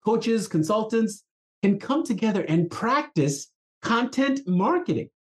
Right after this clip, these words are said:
in such a way, uh, that they can get feedback, get better at it, and eventually become excellent at attracting clients through content marketing. You know, the alternative is to go buy it.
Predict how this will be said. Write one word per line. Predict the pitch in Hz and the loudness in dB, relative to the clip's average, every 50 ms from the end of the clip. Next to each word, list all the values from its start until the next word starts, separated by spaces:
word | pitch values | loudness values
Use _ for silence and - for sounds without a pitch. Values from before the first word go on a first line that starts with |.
| _ - | _ -2
in | 190 170 | 0 0
such | 175 202 196 196 - 185 | 2 2 0 0 0 0
a | 175 | 0
way, | 175 180 185 180 175 175 175 - _ _ _ _ - | 0 2 2 2 2 0 -2 -4 _ _ _ _ -4
uh, | 147 147 143 - | -2 -2 -2 0
that | 151 156 151 | 0 0 2
they | 160 160 | 2 2
can | 156 147 | 2 2
get | 151 135 - - | 0 0 -2 -2
feedback, | - 233 233 190 180 214 208 208 208 208 - | 0 0 0 0 0 0 0 0 -2 -2 -4
get | - - - 117 - | -8 -8 -8 -6 -2
better | 196 208 214 208 208 | 0 2 2 2 2
at | 202 190 185 185 | 2 2 2 2
it, | 180 180 175 - - | 2 0 0 -2 0
and | 151 151 | 0 2
eventually | 151 151 175 190 185 - - 151 | 2 2 2 0 -2 -2 -2 -2
become | 131 135 131 - 127 - 123 - | 0 0 0 0 -2 -2 -2 -2
excellent | 131 127 - - 131 120 110 110 - | -4 -4 -2 0 2 2 2 2 0
at | - 117 107 | -2 0 0
attracting | 117 117 - - 135 131 131 - - 131 127 127 | 0 0 0 0 -2 -2 0 0 0 0 0 0
clients | - - 208 240 233 - 101 98 - - _ | -2 -2 -2 0 2 2 0 -2 -4 -6 _
through | - 127 123 | -2 -2 -2
content | - - 170 190 190 - 220 190 | 0 0 0 0 0 0 -2 -2
marketing. | 196 226 269 269 - 120 92 - - - _ _ _ - | 0 0 0 0 0 -2 -2 -4 -8 -14 _ _ _ -2
You | 240 240 | 0 0
know, | 247 | 2
the | 214 233 233 | 2 4 2
alternative | 226 226 233 269 311 339 294 240 190 | 2 2 0 0 0 2 2 2 2
is | 170 - - | 0 0 0
to | 170 | 0
go | 147 165 180 175 | 2 2 4 2
buy | 143 120 156 160 175 180 175 | 2 2 2 2 2 2 0
it. | - - | -2 -4